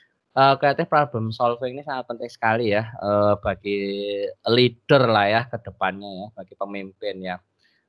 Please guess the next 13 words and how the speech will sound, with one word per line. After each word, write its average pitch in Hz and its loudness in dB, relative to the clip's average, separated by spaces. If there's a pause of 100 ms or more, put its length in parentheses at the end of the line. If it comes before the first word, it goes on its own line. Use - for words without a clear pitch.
(240)
Adik-adik 95 -10
semua 113 -2
juga 101 -4
bakal 98 -2
jadi 98 -10
pemimpin 117 -2
ke - -10
depannya 104 -2
ya. 101 -2 (340)
Eee, 85 -14 (160)
dan 85 -14
jadi 107 -2
harus 95 -4